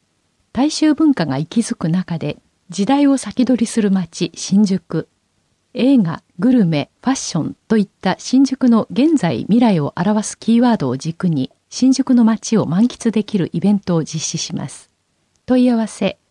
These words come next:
新宿まちフェス実行委員会事務局、新宿観光振興協会内、電話三三四四三一六零、ホームページ、エイチティーティーピーコロンスラッシュスラッシュダブリュダブリュダブリュドット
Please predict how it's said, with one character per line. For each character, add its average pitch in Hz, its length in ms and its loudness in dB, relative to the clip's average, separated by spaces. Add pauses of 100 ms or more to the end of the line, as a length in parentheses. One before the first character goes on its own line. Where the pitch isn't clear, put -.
新 285 300 2
宿 262 320 0
ま 196 160 0
ち 262 160 -4
フ 240 140 -2
ェ - 20 0
ス - 300 -4
実 180 240 -4
行 277 180 2
委 254 60 4
員 233 160 4
会 127 300 -4
事 - 180 -4
務 214 160 4
局、 - 400 -10 (340)
新 269 260 2
宿 254 280 -4
観 240 220 -2
光 254 200 -2
振 247 220 2
興 240 180 0
協 220 220 -2
会 196 240 -2
内、 120 260 -6 (380)
電 214 240 2
話 196 260 0
三 294 300 0
三 226 260 2
四 196 220 4
四 180 240 2
三 269 320 4
一 269 200 -2
六 143 280 -4
零、 160 320 -4 (300)
ホ 277 160 0
ー - 20 6
ム 285 160 4
ペ 262 160 -2
ー 202 60 -2
ジ、 - 220 -10 (220)
エ 247 80 2
イ 285 40 2
チ - 140 -12
テ 277 100 2
ィ - 20 4
ー 254 40 2
テ - 120 -2
ィ - 20 4
ー 247 60 0
ピ 220 140 -2
ー 165 60 -6
コ 185 160 -2
ロ 160 120 -2
ン 123 100 -4
ス - 140 -14
ラ 247 80 2
ッ - 20 -8
シ - 160 -12
ュ 143 40 -12
ス - 120 -12
ラ 175 80 -6
ッ - 40 -8
シ - 260 -14
ュ - 40 -16 (160)
ダ 208 140 -4
ブ 254 80 0
リ 262 80 4
ュ - 20 4
ダ 247 140 0
ブ 220 60 0
リ 226 80 2
ュ - 20 0
ダ 196 120 -2
ブ 175 100 -6
リ 135 80 -4
ュ - 200 -10
ド 185 100 -4
ッ - 60 -8 (140)
ト 226 160 -2